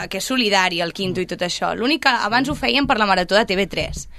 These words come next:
I sí que és molt important, però vam pensar que rebia ja molts diners, molta participació de tothom. Llavors vam dir, "I si mirem una mica més a prop?"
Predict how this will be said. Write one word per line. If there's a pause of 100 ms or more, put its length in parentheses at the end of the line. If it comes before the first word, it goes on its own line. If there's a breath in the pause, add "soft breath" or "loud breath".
(320 loud breath)
I
sí
que
és
molt
important,
però
vam
pensar
que
rebia
ja
molts
diners,
molta
participació
de
tothom. (420 loud breath)
Llavors
vam
dir, (240)
"I
si
mirem
una
mica
més
a
prop?"